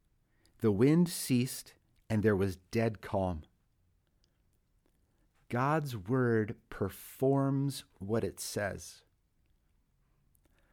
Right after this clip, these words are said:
I love the miracle that happens here on the Sea of Galilee because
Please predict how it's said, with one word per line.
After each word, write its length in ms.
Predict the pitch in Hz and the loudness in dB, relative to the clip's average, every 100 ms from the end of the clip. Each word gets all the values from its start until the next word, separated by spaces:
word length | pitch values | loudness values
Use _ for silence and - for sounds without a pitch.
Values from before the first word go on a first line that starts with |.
| _ | _
I 100 | 113 | 0
love 340 | 127 131 143 120 | 4 6 4 4
the 100 | 113 | 4
miracle 440 | 110 127 131 110 | 4 4 4 2
that 100 | 95 | 0
happens 400 | 113 117 110 107 | 0 0 0 -2
here 240 | - 107 104 | 2 2 2
on 100 | 98 | 0
the 80 | |
Sea 240 | 95 - 113 | -2 0 0
of 120 | 90 | 2
Galilee 480 | 110 107 110 95 95 | 0 0 0 0 -2
because 420 | 104 - 117 - | -2 2 2 2